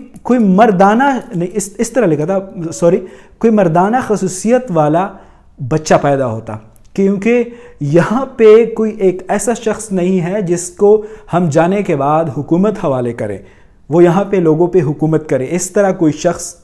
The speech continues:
ہم نہیں دیکھ پا رہے۔ بہرکیف یہ بھی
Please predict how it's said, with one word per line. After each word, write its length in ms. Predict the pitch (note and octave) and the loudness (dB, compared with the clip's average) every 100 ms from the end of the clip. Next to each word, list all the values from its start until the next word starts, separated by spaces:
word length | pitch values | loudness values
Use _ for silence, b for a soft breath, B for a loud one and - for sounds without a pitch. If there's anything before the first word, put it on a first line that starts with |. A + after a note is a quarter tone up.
| - | -12
ہم 220 | D3 F3+ F#3+ B B B | -8 -8 -10 B B B
نہیں 460 | B2 C3 C#3+ F#3+ F#3 | -8 -4 0 2 2
دیکھ 280 | D3+ D3 | 0 -2
پا 180 | C3 A2 | -6 -6
رہے۔ 160 | G2+ G#2 b b b b b | -8 -12 b b b b b
بہرکیف 380 | F#3 B3 C#4 C#4 - - - | 0 0 -2 -6 -8 -20 -6
یہ 300 | F#3 C4 B3 | -2 0 2
بھی 420 | A#3+ A#3 A#3 | 2 0 -4